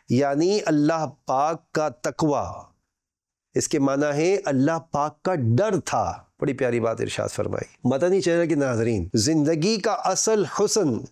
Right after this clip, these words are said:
دنیاوی آسائشوں، نام و شہرت میں نہیں، بلکہ تقوی اور اللہ پاک کی رضا میں ہے۔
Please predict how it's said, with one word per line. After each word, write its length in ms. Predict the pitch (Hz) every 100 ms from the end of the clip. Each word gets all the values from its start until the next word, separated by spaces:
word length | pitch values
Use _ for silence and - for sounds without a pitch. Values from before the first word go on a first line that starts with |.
| -
دنیاوی 580 | 127 170 180 208 208 185
آسائشوں، 640 | 160 - 147 151 - 120 - - - - - 123
نام 460 | 123 147 185 220
و 120 | 214
شہرت 640 | 190 202 185 214 220 156 - - - _
میں 220 | - 160 196
نہیں، 400 | 190 165 220 175
بلکہ 840 | 156 170 147 196 226 262 277 - - - - _
تقوی 680 | - - 185 202 214 226 226 180
اور 180 | 175 175
اللہ 420 | 175 175 185 196 185 -
پاک 460 | 180 185 196 - -
کی 280 | 180 214
رضا 420 | 151 143 139 208 220
میں 120 | 156
ہے۔ 200 | 107